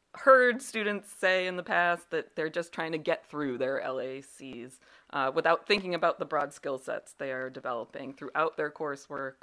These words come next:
or how those skill sets may serve them in their everyday lives.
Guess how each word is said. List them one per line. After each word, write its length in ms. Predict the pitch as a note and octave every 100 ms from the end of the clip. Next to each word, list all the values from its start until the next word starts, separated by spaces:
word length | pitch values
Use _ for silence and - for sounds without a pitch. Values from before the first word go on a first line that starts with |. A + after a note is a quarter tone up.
| -
or 160 | B2+
how 260 | C3 D#3+ D#3+
those 280 | D#3+ D#3 -
skill 240 | - D3+
sets 320 | D3 D3+ C3+
may 180 | C#3+ C#3+
serve 320 | C#3 C#3 C3
them 180 | C3+ C3+
in 280 | - C3 B2+ -
their 160 | C#3 B2
everyday 440 | C#3 C3 C3+ B2+
lives. 520 | B2+ B2 - F3+ -